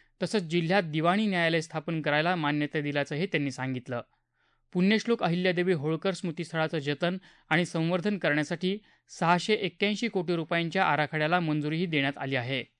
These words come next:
महिलांच्या सक्षमीकरणासाठी आदिशक्ती अभियान राबवणार. पुण्यश्लोक अहिल्यादेवी होळकर यांनी उभारलेल्या घाट, विहिरी, पाणी वाटप प्रणालीचं सर्वेक्षण करून त्यांच्या जतनासाठी विशेष योजना राबवणार. अहिल्यादेवी होळकर यांच्या जीवनावर शासनामार्फत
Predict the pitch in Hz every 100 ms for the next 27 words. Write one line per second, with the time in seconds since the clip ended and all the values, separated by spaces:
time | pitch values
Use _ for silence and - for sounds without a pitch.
0 | _ _ _ _ _ 160 165 190 214 214
1 | 226 196 - 196 185 180 185 175 208 202
2 | 160 165 180 160 175 143 151 143 139 143
3 | 147 170 185 _ _ _ _ 180 196 208
4 | 240 233 165 175 190 190 196 156 170 165
5 | 190 175 175 165 151 165 165 165 170 -
6 | _ - 139 147 180 185 247 147 156 170
7 | 185 190 _ _ _ _ 160 175 190 180
8 | 185 175 160 165 165 175 165 165 160 -
9 | 160 180 185 131 - _ _ - 180 180
10 | 208 170 165 190 190 190 208 165 160 220
11 | 190 156 156 143 143 175 170 123 - _
12 | _ _ _ 170 180 196 220 220 220 175
13 | 180 202 185 170 185 160 160 165 156 165
14 | 175 170 - 175 165 151 -